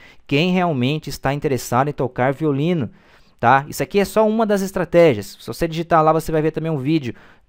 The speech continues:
em si, é, com o meu link desse curso, co-, de, desse site, como tocar violino, e diversas outras estratégias. Então,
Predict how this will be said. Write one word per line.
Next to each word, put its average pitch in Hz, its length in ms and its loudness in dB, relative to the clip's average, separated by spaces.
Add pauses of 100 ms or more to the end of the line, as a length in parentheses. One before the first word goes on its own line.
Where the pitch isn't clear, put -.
(140)
em 120 140 -6
si, 110 200 -10
é, 123 300 4
com 135 160 -4
o 143 60 0
meu 147 160 2
link 147 320 -2
desse - 240 -2
curso, 143 420 -4
co-, 123 140 -6
de, 117 260 -2
desse 123 240 -10
site, 143 360 0
como 135 200 -6
tocar 143 280 -2
violino, 143 460 -2 (380)
e 175 80 -4
diversas 185 500 2
outras 170 260 2
estratégias. 110 600 -4
Então, 214 320 2